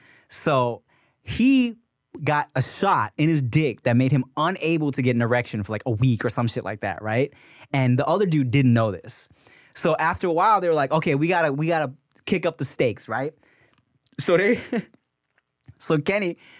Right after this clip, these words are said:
sits them both down. He's like, "We got strippers to come out, and whoever gets an erection first loses."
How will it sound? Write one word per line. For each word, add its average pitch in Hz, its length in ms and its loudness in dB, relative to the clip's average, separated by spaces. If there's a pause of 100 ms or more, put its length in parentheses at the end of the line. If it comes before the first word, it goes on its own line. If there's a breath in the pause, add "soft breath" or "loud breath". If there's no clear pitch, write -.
sits 202 220 -2
them 196 100 -2
both 175 200 0
down. 180 480 0
He's 165 160 2
like, 156 140 2
"We 165 120 -2
got 185 140 0
strippers 196 460 0
to 170 80 -4
come 151 220 -2
out, 117 240 -4 (340 loud breath)
and 147 140 2
whoever 175 240 4
gets 180 160 0
an 160 80 0
erection 165 340 0
first 151 280 0
loses." 151 500 0